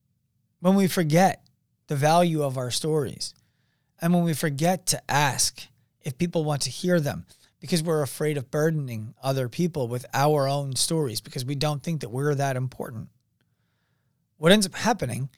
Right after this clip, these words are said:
is we rob other people of the gift that is the way our story could influence their life. And they're looking for that gift. They relish that gift. They hang around us because they crave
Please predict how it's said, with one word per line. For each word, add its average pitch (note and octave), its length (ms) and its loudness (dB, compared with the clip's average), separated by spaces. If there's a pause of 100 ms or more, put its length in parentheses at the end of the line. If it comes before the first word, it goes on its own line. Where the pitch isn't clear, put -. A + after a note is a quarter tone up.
(260)
is E3 160 0
we F#3 120 4
rob F3+ 540 4
other E3 260 2
people C#3 720 -4
of C#3 160 -6
the D3 80 -4
gift C#3+ 560 0
that C#3 180 -4
is D#3+ 340 0
the D#3 100 0
way D#3+ 200 2
our E3+ 300 0
story D3 380 -2
could - 180 -6
influence C3 520 -6
their A2+ 200 -4
life. - 340 -12 (1400)
And F3+ 140 6
they're A3 160 8
looking F#3 480 2
for C#3 120 -4
that A2+ 260 -4
gift. - 420 -12 (1200)
They F#3+ 180 4
relish G3 560 4 (120)
that A#2 320 -6
gift. - 420 -14 (380)
They F#3 140 2
hang A#3 260 2
around F#3+ 440 0
us D3 160 0
because E3 400 -6
they D3+ 140 -4
crave F#3+ 800 0